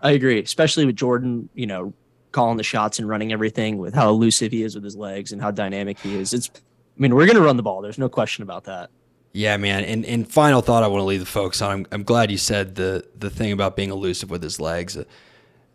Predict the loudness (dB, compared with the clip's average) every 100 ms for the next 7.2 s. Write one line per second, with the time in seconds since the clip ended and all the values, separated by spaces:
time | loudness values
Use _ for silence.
0 | _ 2 6 8 6 2 2 2 2 2
1 | 0 0 0 0 0 0 0 -2 -2 -4
2 | -8 _ _ _ _ _ _ 4 6 6
3 | 6 6 6 6 6 4 0 2 2 2
4 | 0 0 -2 0 0 2 4 4 4 2
5 | 0 -2 -2 -2 -2 -4 -4 -4 -2 -2
6 | -4 -4 -4 -6 -8 -8 -8 -10 -12 -10
7 | -10